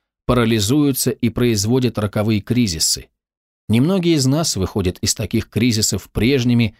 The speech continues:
и оставшимися верными долгу. Когда перейдена граница страданий, тогда теряется самая невозмутимая добродетель.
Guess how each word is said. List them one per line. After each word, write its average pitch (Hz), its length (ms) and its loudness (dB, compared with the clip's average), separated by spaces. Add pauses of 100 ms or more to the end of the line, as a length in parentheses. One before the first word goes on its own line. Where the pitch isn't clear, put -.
(180)
и 95 60 -4
оставшимися 104 800 -2
верными 98 440 0
долгу. 85 480 -4 (920)
Когда 120 340 2
перейдена 131 640 0
граница 120 460 0
страданий, 107 720 -2
тогда 98 340 -2
теряется 113 680 -2 (220)
самая 143 440 0
невозмутимая 117 800 0
добродетель. 90 680 -4